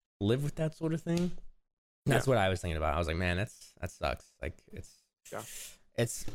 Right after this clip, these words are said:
Speaker 1: words can't describe, but we'll
Speaker 2: Yeah, it's
Speaker 1: definitely
Speaker 2: really, it's really hard. And, and, like, I, my heart goes out to the, obviously, um, what's her name? Helena Hutchinson.
Speaker 1: Mm-hmm.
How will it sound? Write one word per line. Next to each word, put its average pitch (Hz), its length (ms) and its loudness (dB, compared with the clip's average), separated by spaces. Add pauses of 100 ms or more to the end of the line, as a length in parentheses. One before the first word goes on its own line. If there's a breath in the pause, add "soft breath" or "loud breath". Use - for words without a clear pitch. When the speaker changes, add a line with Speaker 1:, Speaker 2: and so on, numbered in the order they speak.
Speaker 1:
words 139 260 4
can't 117 160 2
describe, 87 440 0
but 85 180 -4 (1160)
we'll 107 100 -4
Speaker 2:
Yeah, 110 140 6 (100)
it's 104 200 2
Speaker 1:
definitely 120 120 2
Speaker 2:
really, 110 260 2 (840)
it's 160 220 2
really 143 180 12
hard. 107 380 2
And, 123 260 2
and, 123 140 0
like, 113 240 2
I, 120 240 6 (1040 soft breath)
my 143 140 2
heart 135 200 12
goes 117 200 4
out 107 140 6
to - 100 -12
the, 107 220 4 (300)
obviously, 117 720 2
um, 101 520 -8
what's 110 160 -10
her 104 80 -12
name? 101 100 -10
Helena 104 360 -8
Hutchinson. 117 460 -6
Speaker 1:
Mm-hmm. 101 80 0